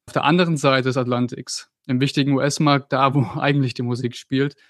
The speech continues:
ist man aber von regulatorischer Klarheit noch weit entfernt. Und es herrscht eigentlich ein Revierkampf zwischen der Rohstoff- und Wertpapierbehörde,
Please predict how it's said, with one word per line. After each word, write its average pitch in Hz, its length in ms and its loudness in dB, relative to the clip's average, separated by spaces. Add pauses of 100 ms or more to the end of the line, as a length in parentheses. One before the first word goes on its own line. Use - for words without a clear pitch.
(140)
ist - 200 -4
man 143 80 2
aber 127 200 2
von 135 160 -4
regulatorischer 131 600 -2
Klarheit 120 420 -4
noch 120 180 -8
weit 127 200 -10
entfernt. - 500 -16 (220)
Und 123 100 -4
es - 140 -10
herrscht 123 420 -2
eigentlich 127 320 -2
ein 131 140 0
Revierkampf 131 760 0
zwischen 127 280 -8
der 127 80 -2
Rohstoff- 139 540 -2
und 127 140 -2
Wertpapierbehörde, 127 960 0